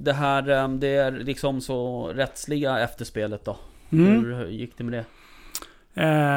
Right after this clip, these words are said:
Speaker 2: ja, det vart ju en tingsrättsförhandling då, såklart. Det, det vart ju, mm, åklagaren väckte ju åtal då,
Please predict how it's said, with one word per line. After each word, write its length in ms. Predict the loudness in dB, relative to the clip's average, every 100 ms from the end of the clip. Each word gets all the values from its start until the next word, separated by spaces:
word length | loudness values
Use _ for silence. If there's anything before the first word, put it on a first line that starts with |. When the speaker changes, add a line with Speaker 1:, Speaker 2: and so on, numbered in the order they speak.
| 2 0 -2 -2
Speaker 2:
ja, 120 | 2
det 60 | 6
vart 200 | 6 6
ju 80 | 4
en 140 | 4
tingsrättsförhandling 1300 | 4 6 6 4 2 2 2 -2 2 2 2 0 0 0
då, 260 | -2 -6 -10
såklart. 640 | -14 -6 -6 -6 _ -16
Det, 360 | -10 -8 -8 -8
det 180 | -8 -8
vart 320 | -10 -10 -8
ju, 180 | -6 -6
mm, 400 | -8 -12 -14 -12 -10
åklagaren 640 | -8 -6 -6 -6 -8 -8
väckte 260 | -8 -6
ju 40 | -6
åtal 500 | -4 -6 -4 -4
då, 60 | -4